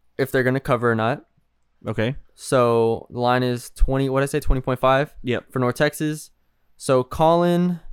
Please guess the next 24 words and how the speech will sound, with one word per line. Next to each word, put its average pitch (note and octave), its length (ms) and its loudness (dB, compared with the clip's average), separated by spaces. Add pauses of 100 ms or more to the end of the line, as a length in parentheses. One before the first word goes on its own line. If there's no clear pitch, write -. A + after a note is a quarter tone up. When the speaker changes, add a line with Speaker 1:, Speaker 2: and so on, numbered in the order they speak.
(600)
Speaker 1:
we're D3 160 0
gonna E3 100 2
keep D3+ 180 -2
track D#3 180 0
of C#3 60 2
this B2 120 -2
throughout B2+ 240 2
the B2+ 40 -8
season, G#2+ 460 -6
'cause A#2+ 160 -2
it's B2+ 180 -4
not D#3+ 160 4
about, D3+ 380 2
you C#3+ 80 0
know D#3 60 2
what E3 100 -2
they E3 80 2
say, C3+ 380 -2 (460)
good E3 180 2
teams D#3+ 280 2
win, C3 460 0 (720)
great C3 240 0
teams A#2+ 320 -4
cover. G2+ 440 -4